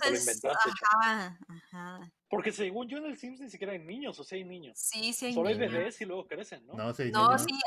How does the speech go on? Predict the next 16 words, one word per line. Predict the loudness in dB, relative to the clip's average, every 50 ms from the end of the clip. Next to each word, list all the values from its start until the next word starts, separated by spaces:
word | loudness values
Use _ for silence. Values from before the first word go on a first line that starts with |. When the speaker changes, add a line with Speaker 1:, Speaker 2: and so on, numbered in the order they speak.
| 4 4 2 2 -2
Speaker 2:
están | -2 0 2 2 2 0 -4
bebés | -6 -6 -6 -6 -4 -2 0 2 2 2 0 -2
y | -4 -4
luego | -4 -4 -4 -4 -6
son | -6 -6 -6 -6 -6 -6 -6
niños, | -4 -2 -2 -2 0 0 0 2 0 0
luego | 0 -2 0 0 0
adolescentes, | 0 0 -2 -2 -4 -4 -4 -4 -4 -2 -2 -2 -2 -4 -6 -8 -10 -8 -4
luego | -2 -2 0 0
adulto | 0 0 0 0 -2 -4 -4 -4 -4 -2
Speaker 1:
Ok. | 0
Speaker 2:
joven | 2 6 6 6 6 6 4 2 2 0 -2
y | -2 -4 -4 -4 -4
luego | -8 -8 -8 -8 -8
ya | -8 -6 -6 -4 -4 -4 -4
viejito. | -6 -6 -6 -8 -8 -10 -16 -20